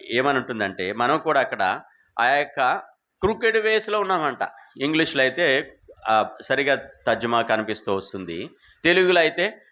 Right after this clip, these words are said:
మెట్టగా ఉన్నటువంటి స-, స్థలములను సరాలం చేసేదను. మనం కూడా అంటే క్రూకెడ్‌గా ఉంటున్నాం. క్రూకెడ్ పాస్, once we were in crooked paths. అంటే వంకరి మార్గాల్లో ఉంటున్నాం,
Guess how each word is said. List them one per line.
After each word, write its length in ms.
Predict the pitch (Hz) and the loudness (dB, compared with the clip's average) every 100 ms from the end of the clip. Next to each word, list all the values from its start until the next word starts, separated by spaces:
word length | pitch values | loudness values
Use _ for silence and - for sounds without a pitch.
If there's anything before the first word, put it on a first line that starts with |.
| 120 | -4
మెట్టగా 540 | 143 156 - 180 180 | -2 -2 -2 2 2
ఉన్నటువంటి 580 | 170 160 165 151 151 185 | 2 0 -2 -6 -6 -12
స-, 360 | - 123 107 | -2 -2 0
స్థలములను 880 | - - 135 135 139 135 143 277 - _ _ - | -6 -2 0 0 2 0 0 -2 -6 _ _ -2
సరాలం 500 | 135 151 160 160 151 - | 2 4 4 2 -4 -8
చేసేదను. 540 | 127 113 113 95 104 - _ _ _ - | -8 -8 -10 -10 -14 -14 _ _ _ -2
మనం 220 | 165 202 | 0 0
కూడా 640 | 196 170 135 110 110 175 180 - | -2 0 2 2 2 0 -4 -6
అంటే 260 | 113 113 101 | -4 -4 -6
క్రూకెడ్‌గా 880 | - _ - 190 202 226 220 220 | -10 _ 0 0 4 2 2 2
ఉంటున్నాం. 540 | 208 202 185 175 175 113 | 2 0 -8 -8 -6 -6
క్రూకెడ్ 520 | - - 160 220 208 - | -8 -4 -2 -2 -2 0
పాస్, 300 | 202 165 - | 2 2 -4
once 380 | 127 143 175 - | -2 -2 -2 -6
we 160 | 165 170 | -4 0
were 220 | 170 165 | 2 2
in 60 | 170 | 0
crooked 480 | 214 - 185 220 220 | -4 -2 -2 0 -2
paths. 400 | 220 180 127 - - - _ _ | 0 2 2 0 -8 -12 _ _
అంటే 140 | 151 185 | -2 0
వంకరి 600 | 131 123 151 170 196 190 | 0 0 0 -2 -2 0
మార్గాల్లో 720 | 185 180 170 175 175 175 175 | 2 2 2 0 2 2 0
ఉంటున్నాం, 580 | 165 147 143 147 110 | 0 -4 0 0 0